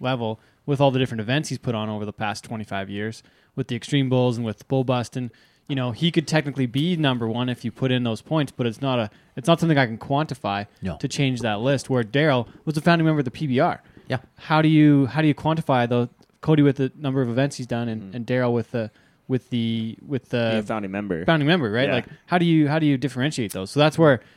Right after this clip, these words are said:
Speaker 1: like, I'm gonna, I gotta say it again. I don't know anything about bulldogging. Like, I know
Speaker 3: Mm-hmm.
Speaker 1: how it works. I've seen it been done. Like, I, I know the stats, but I don't know anything else. So th-,
Speaker 3: Mm-hmm.
Speaker 1: this is why we brought you guys in to kind of
Speaker 3: But you look
Speaker 1: variation
Speaker 3: across
Speaker 1: and
Speaker 3: any,
Speaker 1: talk about everything.
Speaker 3: look across any sport. Like, when you're talking about the greatest,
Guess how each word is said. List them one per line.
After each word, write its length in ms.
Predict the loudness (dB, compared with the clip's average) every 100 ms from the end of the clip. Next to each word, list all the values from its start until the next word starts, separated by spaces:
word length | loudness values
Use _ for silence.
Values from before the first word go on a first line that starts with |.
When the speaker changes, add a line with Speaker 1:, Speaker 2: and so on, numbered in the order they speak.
| _
Speaker 1:
like, 160 | 0 6
I'm 160 | 6
gonna, 220 | 8 6 4
I 140 | 2
gotta 180 | 4 2
say 160 | 2 0
it 60 |
again. 240 | 2 0 2
I 140 | 0
don't 120 | 0
know 120 | -2
anything 340 | -2 -2 -2 -2
about 280 | 0 0 0
bulldogging. 480 | 0 0 -2 -6 -6
Like, 200 | -4 -2
I 80 |
know 220 | -2 0 -2
Speaker 3:
Mm-hmm. 80 | -6 _ _ -2
Speaker 1:
how 220 | 0 2
it 20 |
works. 280 | 2 0 -2
I've 140 | -4
seen 160 | -2 -4
it 160 | -4
been 180 | -4 -2
done. 280 | 2 2 0
Like, 180 | -2 -2
I, 240 | -2 -2 -6
I 80 | -6
know 160 | -2
the 80 | -2
stats, 460 | -2 -2 0 -2 -10 _ _ _
but 100 | 0
I 60 | 2
don't 120 | 4
know 180 | 2 -2
anything 360 | 0 2 2 2
else. 240 | 2 -2
So 220 | -4 -2 -2
th-, 120 | -2
Speaker 3:
Mm-hmm. 60 | -4
Speaker 1:
this 180 | -4
is 80 | -2
why 240 | 2 4 4
we 80 |
brought 180 | 2 0
you 80 | 0
guys 220 | 0 0
in 100 | -2
to 60 | -6
kind 200 | -6 -6
of 80 | -8 -14 -6 2
Speaker 3:
But 140 | 4
you 80 | 4
look 100 | 2
Speaker 1:
variation 160 | 6 8
Speaker 3:
across 120 | 6
Speaker 1:
and 80 | 6
Speaker 3:
any, 60 | 0
Speaker 1:
talk 160 | 0
about 180 | 0 -2
everything. 400 | -2 -6 -10 -10 -8
Speaker 3:
look 100 | -2
across 220 | 4 6
any 100 | 6
sport. 340 | 0 2 6 6
Like, 80 | 6
when 60 |
you're 80 | 2
talking 220 | 0 0
about 100 | 0 -4
the 60 |
greatest, 640 | -2 0 0 -2 -6 -16